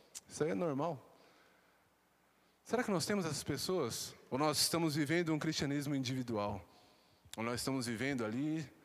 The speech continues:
sabe, só na nossa casa, a gente sai do culto, já corre pra nossa casa, vai embora, a gente não tem um tempo conversando com ninguém, a gente não conhece ninguém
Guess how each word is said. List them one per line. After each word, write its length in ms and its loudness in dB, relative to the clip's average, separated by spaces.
sabe, 320 0
só 180 0
na 80 2
nossa 320 -2
casa, 560 0
a 80 -4
gente 220 0
sai 160 4
do 100 0
culto, 500 -2
já 180 0
corre 240 0
pra 160 -2
nossa 240 -2
casa, 360 0
vai 120 -2
embora, 320 2
a 40 2
gente 140 -4
não 80 -4
tem 120 -2
um 80 -2
tempo 240 -2
conversando 480 0
com 80 -4
ninguém, 580 -2
a 80 -6
gente 140 -2
não 80 -2
conhece 460 0
ninguém 600 0